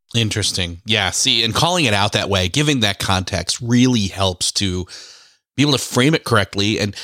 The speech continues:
and honestly, I don't know. A-, again,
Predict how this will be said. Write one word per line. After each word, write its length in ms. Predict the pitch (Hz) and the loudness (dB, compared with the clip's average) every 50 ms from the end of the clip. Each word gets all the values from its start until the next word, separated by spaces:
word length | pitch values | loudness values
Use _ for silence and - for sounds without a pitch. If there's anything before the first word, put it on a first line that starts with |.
| - - - | -16 -8 -6
and 140 | - - - | -6 -4 -2
honestly, 480 | 120 123 151 185 185 - 170 139 123 - - _ - | 0 2 2 2 2 2 2 2 0 0 -2 _ -2
I 220 | 135 143 160 185 | 0 2 2 2
don't 300 | 190 185 185 170 151 131 | 2 2 2 2 2 2
know. 240 | 135 135 123 117 - 87 | 2 2 2 2 0 -2
A-, 120 | 113 - - | -6 -4 -2
again, 340 | 127 117 101 131 110 101 92 | -2 0 0 0 -2 -2 -4